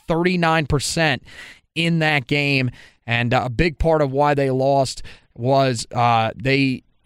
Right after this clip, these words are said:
were ti-, they, they finished, uh, tied on the glass with a Virginia team that is undersized. And the other big thing, Ben Vander Plas coming off the bench,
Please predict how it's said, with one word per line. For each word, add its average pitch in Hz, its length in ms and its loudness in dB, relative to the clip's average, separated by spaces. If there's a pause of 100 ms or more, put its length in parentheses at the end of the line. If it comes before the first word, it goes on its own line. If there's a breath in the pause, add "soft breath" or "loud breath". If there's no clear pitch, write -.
(120)
were 131 280 2
ti-, - 320 -2
they, 156 180 0
they 143 180 0
finished, 175 560 0 (280 loud breath)
uh, 131 120 0
tied 196 540 0 (580 soft breath)
on 190 240 2
the 185 80 2
glass 147 640 -2 (140)
with 160 280 0
a 180 100 2
Virginia 156 460 0
team 151 300 0
that 143 220 2
is 135 200 2 (120)
undersized. 139 920 2 (100)
And 170 380 0
the 143 140 0
other 160 160 0
big 147 220 -2
thing, 147 560 0
Ben 160 220 0
Vander 160 300 2
Plas 143 480 0 (300 loud breath)
coming 180 280 0
off 170 200 2
the 156 80 0
bench, 156 420 0